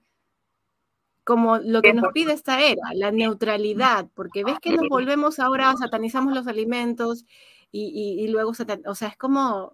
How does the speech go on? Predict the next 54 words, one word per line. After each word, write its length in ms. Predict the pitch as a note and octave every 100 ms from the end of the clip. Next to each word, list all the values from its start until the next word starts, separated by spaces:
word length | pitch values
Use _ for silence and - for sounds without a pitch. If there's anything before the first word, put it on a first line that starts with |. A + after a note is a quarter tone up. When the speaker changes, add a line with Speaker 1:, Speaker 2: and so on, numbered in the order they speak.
| _ _ _ _ _ _ _
Speaker 1:
es 80 | -
Speaker 2:
Todo 160 | G#3
es 60 | A3+
Speaker 1:
como 160 | F#4
Speaker 2:
el 40 | D#4
Speaker 1:
vivimos, 220 | A3+ F4+
Speaker 2:
extremo. 200 | B3+ F3+
Speaker 1:
¿me 120 | F3 G3
entiendes? 520 | _ - - E5 _ _ _ _ -
Claro, 240 | D#4+ C4
es 40 | C#4
como, 200 | C#4+ C4
ok, 100 | A#3+
Speaker 2:
Ya. 140 | G#3 A#3 A#3+
Speaker 1:
no 140 | C4+
quiero 180 | D4+ D4+
comer 260 | C#4 C4 B3+
gluten, 560 | C4 A#3+ A3 A#3+ C4
me 80 | A3
hace 220 | A#3 B3+
daño, 540 | B3 G#3 G3+ G#3 C4+ - _ _ _ B3
ya, 400 | A#3 E4+ - -
pero 300 | G3 F#3+ F#3 - - -
luego 340 | A#3+ B3 B3 F#3
decir 300 | G#3 B3+ -
que 160 | B3+
como 220 | - G3+ G3
que 80 | F#3+
a 40 |
todo 160 | A3+ A#3
el 80 |
mundo, 200 | A#3+ A#3 G#3+
a 80 | G#3+
todo 140 | C4+
el 60 | D4
mundo 220 | F4 A#3+
no 140 | A3
le 100 | G3
hace 160 | F3+ F3+
daño 220 | E3+ E3+
el 60 | D#3+
gluten, 420 | E3 - E3+ E3+ _ _ _ _ _ _ - D#3+ -
¿sí? 100 | B3+
Speaker 2:
No. 420 | G3 G#3+ - - _ _ _ -
Ujú. 480 | G#3 G#3 G#3 G#3 D#3+
Speaker 1:
Eh, 60 | F3
a 100 | F3+
todo 180 | A#3
el 60 | A#3
mundo, 220 | A#3+ A#3+
no 80 | A#3 A#3
todos 200 | B3+ A#3+
son 140 | A3+
celíacos, 760 | G#3 G3+ G#3+ F3+ D#3+ A3+ -